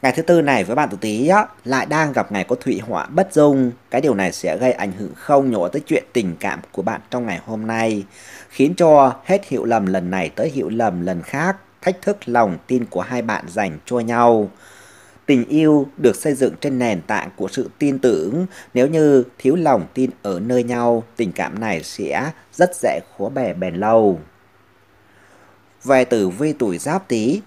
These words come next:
thuộc mệnh Kim, căng thẳng và nóng nảy vì mọi việc không như ý muốn. Tử vi tuổi Bính Tý thuộc mệnh Thủy, hành động thiếu đi sự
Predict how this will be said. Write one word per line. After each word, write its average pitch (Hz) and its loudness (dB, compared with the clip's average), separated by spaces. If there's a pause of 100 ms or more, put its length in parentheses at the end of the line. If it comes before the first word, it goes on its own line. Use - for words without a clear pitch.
thuộc 113 -2
mệnh 110 -4
Kim, 135 0 (260)
căng 139 0
thẳng 117 -4 (140)
và 117 0
nóng 104 -4
nảy 123 -6 (140)
vì 120 2
mọi 98 0
việc 95 -4
không 120 -4
như 120 0
ý 104 -4
muốn. 131 -2 (260)
Tử 113 4
vi 139 -2
tuổi 117 -2
Bính 104 -2
Tý 120 -2 (160)
thuộc 110 -4
mệnh 104 -2
Thủy, 104 -4 (200)
hành 113 -2
động 101 2
thiếu 107 -4
đi 160 -2
sự 127 -2